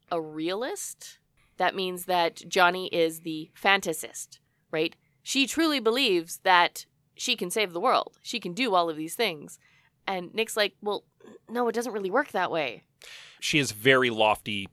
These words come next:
Speaker 2: pie-in-the-sky
Speaker 1: Yeah.
Speaker 2: uh, kind of ambitions.
Speaker 1: Oh, yeah, hundred percent.
Speaker 2: And Nick, as more realist, as you suggested, kind of sees the world as it is and goes, "I don't think that's gonna work out." But it does also, uh, kind of break into optimism versus pessimism as well, because
Speaker 1: Yeah.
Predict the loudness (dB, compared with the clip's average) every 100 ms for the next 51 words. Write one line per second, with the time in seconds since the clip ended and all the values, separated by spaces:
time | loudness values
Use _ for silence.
0 | -10 -2 -2 -2 -6 -6 -6 -8 -10 -14
1 | _ _ _ 6 6 6 _ _ -18 -18
2 | _ _ 0 2 2 -2 -6 -6 -6 -6
3 | -8 -12 -6 0 2 2 -2 -6 2 6
4 | 6 4 -2 -8 -6 0 0 0 -12 -6
5 | -6 -6 -12 _ -12 -6 -6 -6 -4 -4
6 | -4 -10 -12 -14 -12 -12 -4 -2 -2 -2
7 | -8 0 0 0 -4 -4 -4 -4 0 0
8 | 0 -4 -4 -4 -6 -6 -4 -4 -10 -10
9 | -8 -8 -10 -12 -16 -18 -18 -18 -16 -16
10 | -18 -20 -20 -20 -2 4 6 4 6 6
11 | 8 8 6 6 4 2 -2 -12 -20 _
12 | _ 0 0 0 2 2 2 -4 -8 -2
13 | -2 -2 -8 -8 -10 -12 -12 -12 -12 -4
14 | -4 -4 -12 -20 -20 -16 -8 -8 -8 -6
15 | -2 -2